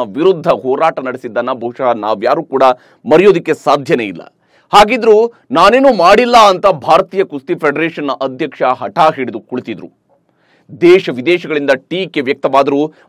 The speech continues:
ಭಾರತೀಯ ಕುಸ್ತಿ ಫೆಡರೇಷನ್ ಮಾತ್ರ ಜಟ್ಟಿ ನೆಲಕ್ಕೆ ಬಿದ್ದರೂ ಮೀಸೆ ಮಣ್ಣಾಗಲಿಲ್ಲ ಅನ್ನುವಂತಹ ರೀತಿಯಲ್ಲೇ ವರ್ತಿಸಿತ್ತು. ಆದ್ರೆ ಸಾಲು ಸಾಲು ವಿವಾದಗಳ ಸುಳಿಯಲ್ಲಿ ಸಿಲುಕಿರುವ ಭಾರತೀಯ ಕುಸ್ತಿ ಒಕ್ಕೂಟಕ್ಕೆ ಈಗ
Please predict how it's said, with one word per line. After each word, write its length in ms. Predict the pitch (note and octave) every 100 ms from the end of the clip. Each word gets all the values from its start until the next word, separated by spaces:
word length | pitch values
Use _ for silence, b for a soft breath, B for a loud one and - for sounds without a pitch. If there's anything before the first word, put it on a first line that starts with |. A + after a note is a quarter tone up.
| G#2+
ಭಾರತೀಯ 640 | - F#3+ G#3+ G#3 G3+ G3 F#3+
ಕುಸ್ತಿ 420 | F3+ F#3+ _ G#3
ಫೆಡರೇಷನ್ 640 | E3+ E3+ E3+ F#3 F#3 D#3
ಮಾತ್ರ 280 | C#3 E3+ F3 E3+ F3+ b b A2+
ಜಟ್ಟಿ 560 | A2+ F#3 F3 _ E3
ನೆಲಕ್ಕೆ 520 | C3 A#2 D3+ E3 -
ಬಿದ್ದರೂ 420 | D3+ C3+ A2+ B2+ A#2
ಮೀಸೆ 400 | A2 C3+ C3+ A#2
ಮಣ್ಣಾಗಲಿಲ್ಲ 760 | G2+ A#2+ E3 D#3+ C#3 C#3 B2+
ಅನ್ನುವಂತಹ 760 | B2 A#2+ - B2 C3 B2+ A#2+ A#2
ರೀತಿಯಲ್ಲೇ 500 | G#2 C3 B2+ B2 A2+
ವರ್ತಿಸಿತ್ತು. 640 | F#2 G#2 - C3+ G#2 - _ _ _ _ b b b
ಆದ್ರೆ 240 | - G#3 G#3
ಸಾಲು 440 | - A3+ B3 A#3
ಸಾಲು 340 | F#3 G#3 A3 G#3
ವಿವಾದಗಳ 460 | F#3 G#3 A3 G3+ F#3
ಸುಳಿಯಲ್ಲಿ 340 | F#3 G3+ F#3+
ಸಿಲುಕಿರುವ 420 | F3 F3 F3+ E3+ C#3+
ಭಾರತೀಯ 480 | B2 F3+ F3+ F3+
ಕುಸ್ತಿ 340 | D#3 D#3+ - F3+
ಒಕ್ಕೂಟಕ್ಕೆ 560 | - D3+ E3+ E3+ E3
ಈಗ 280 | E3+ D3+ C#3+